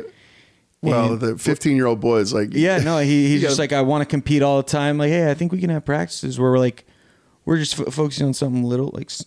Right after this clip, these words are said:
Speaker 2: small, and we're just
Speaker 1: Sure.
Speaker 2: getting better at this little thing. It doesn't have to be
Speaker 1: Well,
Speaker 2: super intense." And
Speaker 1: right. Well, and just,
Speaker 2: <laughs> that
Speaker 1: just
Speaker 2: was
Speaker 1: having
Speaker 2: hard for him.
Speaker 1: <laughs> Yeah, well, he, he wants to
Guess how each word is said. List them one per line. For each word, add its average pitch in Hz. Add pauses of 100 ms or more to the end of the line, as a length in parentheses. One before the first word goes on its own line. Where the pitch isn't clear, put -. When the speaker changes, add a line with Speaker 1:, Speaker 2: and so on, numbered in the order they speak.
Speaker 2:
small, 135
and 117 (360)
we're 139
just 135
Speaker 1:
Sure. 104
Speaker 2:
getting 113
better 135
at 127
this 131
little 139
thing. 135
It 123
doesn't 147
have 147
to -
be 135
Speaker 1:
Well, 123
Speaker 2:
super 165
intense." 131
And -
Speaker 1:
right. 107 (500)
Well, 170
and 165
just, 165
Speaker 2:
<laughs> 143
that 139
Speaker 1:
just 202
Speaker 2:
was 170
Speaker 1:
having 185
Speaker 2:
hard 170
for 165
him. 196
Speaker 1:
<laughs> -
Yeah, 226
well, 175 (500)
he, 113 (100)
he 120
wants 107
to 101